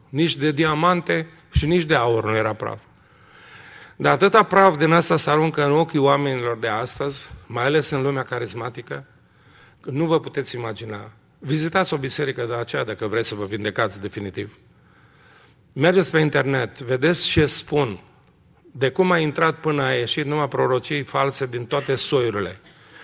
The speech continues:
Numai minuni și cine știe ce, uh, îngeri plutesc dintr-un colț a-, altuia pe acolo și presară praf de aur în părul tuturora. Mi-a povestit unul că a participat la asemenea biserică și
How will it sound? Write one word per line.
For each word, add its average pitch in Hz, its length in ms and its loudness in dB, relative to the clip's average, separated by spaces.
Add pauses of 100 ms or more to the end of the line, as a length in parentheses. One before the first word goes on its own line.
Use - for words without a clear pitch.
Numai 151 280 2
minuni 143 440 0
și 113 380 -6 (720)
cine 143 280 -2
știe 139 260 2
ce, 123 280 -2 (500)
uh, 139 140 -10
îngeri 135 500 4
plutesc 127 540 0
dintr-un 113 340 -8
colț 131 280 0
a-, 120 400 -8
altuia 120 540 0
pe 110 100 -8
acolo 135 300 -2
și 123 140 -8
presară 120 640 -2
praf 127 280 -2
de 117 80 -4
aur 113 340 0
în 110 100 -6
părul 113 340 -2
tuturora. 98 560 -8 (1600)
Mi-a 147 140 2
povestit 151 480 2
unul 156 220 2
că 131 420 0
a 123 120 -4
participat 127 560 -2
la 139 60 2
asemenea 123 420 -2
biserică 143 540 -2
și 123 320 -2